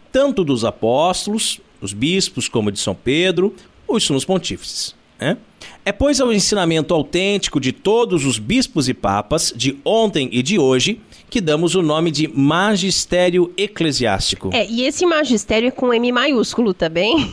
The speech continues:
Speaker 2: <laughs> assim como igreja, né, católica. Então, o magistério da igreja apoia-se na autoridade do próprio Cristo e tem o encargo de ensinar aos fiéis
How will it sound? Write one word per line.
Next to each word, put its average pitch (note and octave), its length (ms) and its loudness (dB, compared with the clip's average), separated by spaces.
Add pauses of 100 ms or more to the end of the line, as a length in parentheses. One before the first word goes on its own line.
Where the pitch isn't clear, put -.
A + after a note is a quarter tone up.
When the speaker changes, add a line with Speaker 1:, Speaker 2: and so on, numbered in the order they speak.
Speaker 2:
<laughs> - 200 -8
assim A3+ 360 -2
como A#3+ 240 0
igreja, G#3+ 580 2
né, G3 180 -2
católica. A3 600 0
Então, B3+ 200 0 (240)
o C4 100 4
magistério D#4+ 680 2
da F3+ 160 -4
igreja F3 560 0
apoia-se G3 760 0
na A3+ 260 0
autoridade C4 840 0
do C4+ 120 0
próprio D4+ 500 0
Cristo C4+ 800 2 (280)
e C#4+ 120 2
tem F#4 480 0
o B3+ 140 2
encargo A#3 600 0
de A3 160 -2
ensinar B3+ 960 2
aos F#3 360 -2
fiéis G3 480 0